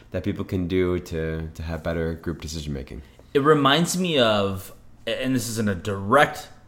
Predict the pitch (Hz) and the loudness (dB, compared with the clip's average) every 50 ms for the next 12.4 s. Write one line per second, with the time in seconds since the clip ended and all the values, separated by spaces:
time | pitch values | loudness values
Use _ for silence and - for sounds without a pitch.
0 | - - 98 95 92 95 - - 117 101 92 90 92 87 - 98 92 85 95 104 | -8 -4 -2 -2 -2 -2 0 0 2 2 2 0 -2 -4 -4 -6 -6 -4 -2 -2
1 | 107 113 131 160 180 180 175 185 175 156 139 120 107 95 104 107 101 92 - 107 | 0 2 2 2 2 0 -2 -2 0 2 2 2 2 2 0 -2 -2 0 0 0
2 | 104 104 104 113 107 - - 110 98 95 - - - 110 95 98 101 95 87 98 | 2 2 2 0 -4 -6 -4 -4 -4 -4 -4 -6 -6 -4 -2 -2 -2 -2 -2 -4
3 | 95 95 90 87 - - - - - - - - 95 98 92 90 92 - - - | -4 -4 -4 -6 -8 -12 -20 -20 -20 -20 -10 -6 -4 -4 -4 -4 -6 -6 -6 -4
4 | 110 107 104 110 101 82 - 107 104 104 113 113 117 113 - - - 120 117 120 | -4 -4 -6 -6 -8 -6 -4 -4 -2 -2 -2 -2 -2 -2 -4 -4 -4 -2 0 0
5 | 127 127 127 123 110 135 160 - 190 170 147 127 113 104 98 92 87 - - - | 0 0 -2 -2 -2 0 0 2 2 2 2 2 2 0 -2 -2 -6 -8 -4 -2
6 | 110 113 117 127 151 160 - - - - - 147 139 113 107 - - 113 117 - | -2 0 0 0 -2 -2 -4 -8 -10 -6 4 6 6 6 6 4 2 0 0 4
7 | - 156 180 175 151 135 143 151 147 - 92 87 82 - - - - - - - | 4 4 4 4 4 2 2 0 0 0 -2 -2 -2 -4 -12 -16 -20 -20 -20 -8
8 | - - 120 123 110 - - 131 120 98 95 - 151 156 180 - - 185 147 117 | -4 0 0 0 0 2 0 0 0 -2 2 4 6 6 6 4 2 2 2 2
9 | 104 101 113 120 127 - - - - 110 101 90 90 85 82 82 82 101 98 98 | 2 2 2 2 2 2 0 0 2 2 2 2 0 -4 -6 -6 -4 -4 -4 -4
10 | 90 104 101 101 101 - - 107 104 95 101 101 98 92 87 82 95 90 - - | -2 -2 -4 -4 -4 -4 -4 -6 -6 -4 -4 -6 -4 -4 -4 -6 -6 -8 -8 -8
11 | 98 82 90 87 87 82 85 85 85 87 92 - - 87 92 85 - 92 85 82 | -8 -8 -6 -8 -6 -8 -8 -6 -6 -6 -6 -8 -8 -10 -8 -6 -6 -8 -8 -8
12 | 82 80 85 82 85 82 - | -10 -10 -12 -12 -14 -16 -18